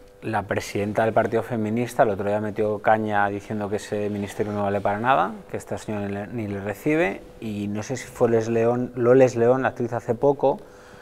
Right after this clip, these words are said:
hablando de divorcios y de los niños cómo se reparten y tal, que decía, es que no se dan cuenta estas niñas de ahora, las señoras de cincuenta, de cuarenta, de sesenta,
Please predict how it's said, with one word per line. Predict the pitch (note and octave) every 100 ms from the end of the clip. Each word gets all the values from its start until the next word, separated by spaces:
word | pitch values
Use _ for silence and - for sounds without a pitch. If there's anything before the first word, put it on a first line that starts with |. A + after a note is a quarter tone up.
| - -
hablando | G2 G2+ A2+ A#2
de | A2+ A2
divorcios | G#2+ G#2 A#2 D3 - A#2 A#2 A2+ -
y |
de | G#2 G2+ G2+ G2 G2 G2 G2+ - - - - - -
los | G#2+ F#2+
niños | A2+ A#2+ G#2+
cómo | A2+ G#2+
se | -
reparten | G2+ G2 A2+ C#3 A2
y | G2
tal, | B2
que | A#2
decía, | G2 - G2+ F#2 - - - -
es | -
que | -
no | F#3
se | -
dan | D3+ B2
cuenta | A#2 C#3+ B2+ A#2
estas | A#2+ - G#2+
niñas | A#2 B2+ A2+
de | A2
ahora, | G2+ A#2 - - - - - -
las | A2 G#2
señoras | - G2+ B2 D3 D3+
de | C3
cincuenta, | - G2 A2+ E3+ E3 D3 G3 - -
de | G2+
cuarenta, | - - C3 F3+ - C#3+
de | C3+ G2+
sesenta, | - F#2+ E3 F#3 C#3+ E3